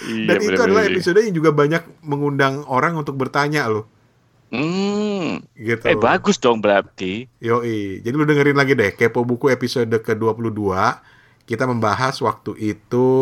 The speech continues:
Speaker 2: ada beberapa buku sih, ada tiga buku. Ada
Speaker 1: Hmm.
Speaker 2: Orang-orang Biasanya Andrea Hirata, ada Convenience Store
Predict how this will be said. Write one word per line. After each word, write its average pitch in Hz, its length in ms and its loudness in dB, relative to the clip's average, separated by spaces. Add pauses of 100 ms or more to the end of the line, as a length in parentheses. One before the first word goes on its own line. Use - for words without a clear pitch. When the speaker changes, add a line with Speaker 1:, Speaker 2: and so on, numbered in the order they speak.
(260)
Speaker 2:
ada 104 920 0
beberapa 104 460 -2
buku 92 420 -6
sih, 160 200 -4
ada 107 200 -6
tiga 101 240 -2
buku. 90 480 -2 (680)
Ada 104 220 -2
Speaker 1:
Hmm. 101 80 0
Speaker 2:
Orang-orang 104 380 2
Biasanya 104 360 0
Andrea 101 320 -2
Hirata, 101 720 -2
ada 92 180 -6
Convenience 95 800 -4
Store 90 300 -2